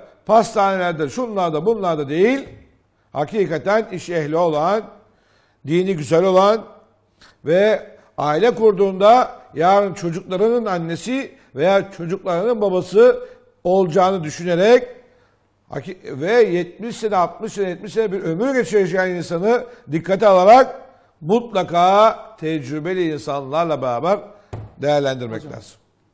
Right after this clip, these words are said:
Speaker 2: Allah razı olsun.
Speaker 1: Estağfurullah.
Speaker 2: Tam burada şöyle bir sual geldi hocam. Çok da önemli. Halkımızın da çok önemsediği bir nokta.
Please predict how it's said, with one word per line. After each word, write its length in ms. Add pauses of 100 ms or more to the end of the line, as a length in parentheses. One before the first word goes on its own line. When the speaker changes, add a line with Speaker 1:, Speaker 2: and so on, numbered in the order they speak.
Speaker 2:
Allah 220
razı 340
olsun. 220
Speaker 1:
Estağfurullah. 280
Speaker 2:
Tam 120
burada 220
şöyle 360
bir 40
sual 380
geldi 320
hocam. 260
Çok 280
da 60
önemli. 440 (280)
Halkımızın 680
da 100
çok 240
önemsediği 600
bir 80
nokta. 360